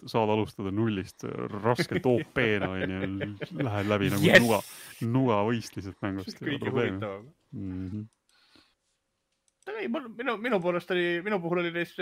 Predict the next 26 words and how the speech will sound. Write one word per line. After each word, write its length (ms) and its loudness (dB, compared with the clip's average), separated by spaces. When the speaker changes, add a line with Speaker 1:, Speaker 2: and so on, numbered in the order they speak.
Speaker 2:
Miles 280 2
Morales 320 4
juba 140 0
väga 220 2
viisakas, 400 -4
et 100 -10
kui 100 -6
ma 80 -4
käivitasin 440 -2
PlayStation 380 -4
nelja 160 0
versioonist, 480 0
ütles 280 -2
kohe 220 4
ilusti 380 -2
mängu 260 -2
sees 380 4
tabloole, 360 2
et 60 -8
kuule, 220 2
sa 80 -8
mängid 200 -8
PlayStation 360 -2
nelja 240 2
oma, 240 0
aga 160 -6